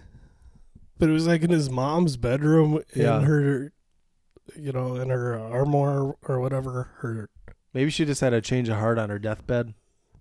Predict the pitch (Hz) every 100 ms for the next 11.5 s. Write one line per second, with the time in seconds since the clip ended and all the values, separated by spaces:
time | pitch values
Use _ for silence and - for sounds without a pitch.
0 | _ _ _ _ _ _ _ _ 123 123
1 | 127 107 101 101 - _ 143 127 117 -
2 | 110 110 113 117 - - 127 123 180 175
3 | 226 202 - - 135 117 - - - 127
4 | 123 123 120 - 131 117 110 104 131 123
5 | 123 117 107 117 117 120 - 143 156 -
6 | - - - - - - 196 - - 123
7 | 107 - 110 104 107 - - - - -
8 | 127 113 123 110 107 - 117 113 110 -
9 | - - - - - _ _ _ _ _
10 | - - - _ _ _ _ _ - 120
11 | 110 - 110 107